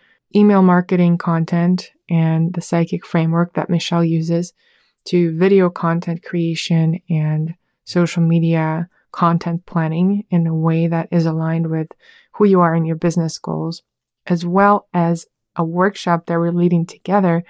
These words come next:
where we will be sharing our biggest wins and fails of twenty twenty. It's so easy to look at other entrepreneurs on Instagram and make judgments of what the reality is for them. But the truth is we never know behind the scenes.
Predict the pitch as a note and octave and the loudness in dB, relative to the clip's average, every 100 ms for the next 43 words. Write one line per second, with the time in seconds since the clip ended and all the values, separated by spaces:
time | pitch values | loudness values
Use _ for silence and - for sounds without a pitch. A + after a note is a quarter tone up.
0 | - _ _ _ _ - F3+ F3 G3+ A3+ | -16 _ _ _ _ -4 0 2 2 2
1 | A3+ G#3+ - F3+ F3+ F3+ E3+ D#3+ D#3+ - | 0 -2 0 2 4 2 0 -2 -2 0
2 | F3 F#3 - E3+ E3+ E3+ E3 - E3 E3+ | 2 2 0 0 2 4 0 0 -2 -2
3 | E3 - D#3+ D#3 - E3 D#3+ - E3 F#3+ | -4 -4 -6 -4 0 2 2 0 -6 -6
4 | F#3+ _ _ _ - F3+ - F#3+ F#3 - | -12 _ _ _ -14 -12 -2 0 0 0
5 | G3+ G3+ F#3 - F3 E3+ E3+ D#3+ - E3 | 0 2 0 0 0 0 0 -6 -2 0
6 | E3 E3 E3+ E3+ E3 E3+ D#3+ D#3+ G3+ - | 0 -2 -2 0 2 2 0 -2 -2 -4
7 | E3 E3+ E3 - _ - - _ - F#3 | -2 0 0 -2 _ -20 -20 _ 0 4
8 | F#3+ F#3 _ _ F#3+ G3 F#3+ E3+ E3 E3+ | 4 2 _ _ 2 4 4 0 0 0
9 | E3 F3 - D#3+ D#3+ D#3 _ - E3 D#3+ | -4 -6 -2 0 0 -2 _ -4 -2 0
10 | D#3+ D#3+ E3 D#3+ E3 E3+ - D#3 E3 - | 0 2 4 2 0 -4 -4 -10 -8 -8
11 | F3 - D#3 E3+ - F#3 - G#3 F#3+ F3 | -8 -6 -8 -8 -6 -6 -2 0 0 2
12 | F3+ F#3 F3+ F3 F#3 F3 D#3+ D#3+ D#3+ E3 | 4 6 6 4 4 2 2 -2 -2 -2
13 | D#3+ - D3+ F3 A#3+ | -4 -6 -2 0 0